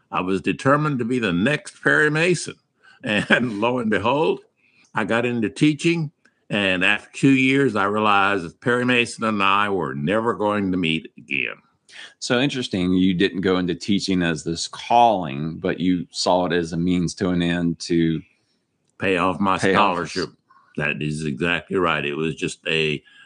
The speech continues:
Speaker 1: one of those paths in the road, which is why I firmly believe in the power of planning,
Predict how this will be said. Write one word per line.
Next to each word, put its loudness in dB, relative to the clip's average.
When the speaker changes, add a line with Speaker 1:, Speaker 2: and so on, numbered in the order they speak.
Speaker 1:
one 0
of 0
those -2
paths 2
in 0
the -2
road, 4
which -2
is -2
why 2
I 0
firmly 2
believe 0
in 0
the -2
power 2
of -4
planning, -2